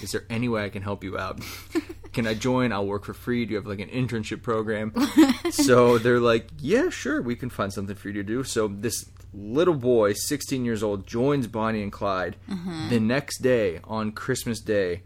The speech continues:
Speaker 2: No.
Speaker 1: they kill a guy while stealing his car.
Speaker 2: Wha-
Speaker 1: I think they're in Oklahoma at this point still. Oklahoma or Texas.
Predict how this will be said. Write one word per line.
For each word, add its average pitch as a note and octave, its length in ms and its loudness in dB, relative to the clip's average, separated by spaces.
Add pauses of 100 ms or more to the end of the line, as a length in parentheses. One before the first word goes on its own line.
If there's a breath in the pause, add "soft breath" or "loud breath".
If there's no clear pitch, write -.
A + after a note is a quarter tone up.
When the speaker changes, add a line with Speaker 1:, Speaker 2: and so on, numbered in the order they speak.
Speaker 2:
No. D#3+ 320 -8
Speaker 1:
they A2+ 160 2
kill C3+ 360 0
a A2 60 0
guy F2 300 -4
while F2+ 200 -6
stealing G#2 380 -6
his F#2 120 -6
car. F2 460 -8 (160)
Speaker 2:
Wha- B3 140 -12 (680 loud breath)
Speaker 1:
I A2 60 -2
think G#2+ 200 -2
they're G#2+ 140 2
in F#2+ 100 -2
Oklahoma F#2 480 -4
at E2 120 -12
this G2+ 140 -12
point - 300 -10
still. F2+ 400 -8 (260)
Oklahoma A#2 480 -2
or E2+ 60 -6
Texas. - 640 -8